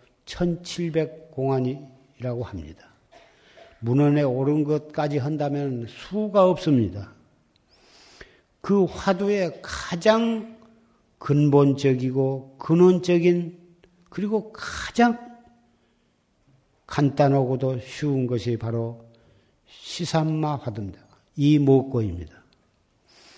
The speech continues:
천칠백 공안이 다 말씀이 다르지만은 만법규일 화두도 있고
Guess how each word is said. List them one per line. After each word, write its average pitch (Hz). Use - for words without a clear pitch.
천칠백 160
공안이 147
다 143
말씀이 135
다르지만은 127
만법규일 127
화두도 120
있고 120